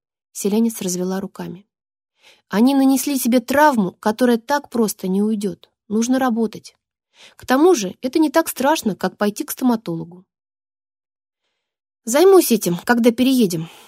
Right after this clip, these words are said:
Чувствую, что нужна помощь, но немного непривычно идти к психологу, рассказывать всё с самого начала, разбирать на кусочки.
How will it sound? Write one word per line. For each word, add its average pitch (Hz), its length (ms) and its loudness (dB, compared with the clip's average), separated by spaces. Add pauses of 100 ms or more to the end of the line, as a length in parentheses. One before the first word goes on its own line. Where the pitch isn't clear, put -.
(400)
Чувствую, 349 380 2
что 226 140 -2
нужна 226 300 4
помощь, 202 460 -4 (220)
но 233 200 0
немного 277 360 -2
непривычно 285 600 -2
идти 196 180 -10
к - 100 -20
психологу, 202 640 -6 (380)
рассказывать 254 640 0
всё - 240 -4
с - 40 -4
самого 220 340 0
начала, 208 560 -4
разбирать 196 400 -4
на 202 80 -4
кусочки. 220 680 -8